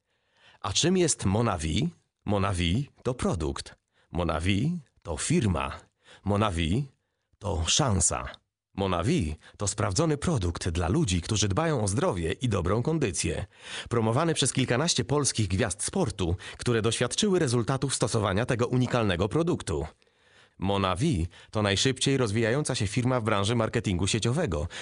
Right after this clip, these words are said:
Monavi to szansa, aby przyłączyć się do ogólnoświatowej firmy, która właśnie zaczyna rozwijać swoją działalność w Polsce.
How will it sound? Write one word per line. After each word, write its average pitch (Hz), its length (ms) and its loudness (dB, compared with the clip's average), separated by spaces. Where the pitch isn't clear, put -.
Monavi 104 640 2
to 123 140 0
szansa, 101 720 0
aby 98 200 -2
przyłączyć 151 500 0
się 127 140 2
do 107 120 0
ogólnoświatowej 117 720 0
firmy, 104 480 0
która 120 260 0
właśnie 127 400 0
zaczyna 160 360 0
rozwijać 151 420 0
swoją 160 260 -2
działalność 95 560 0
w - 40 -18
Polsce. 95 560 -2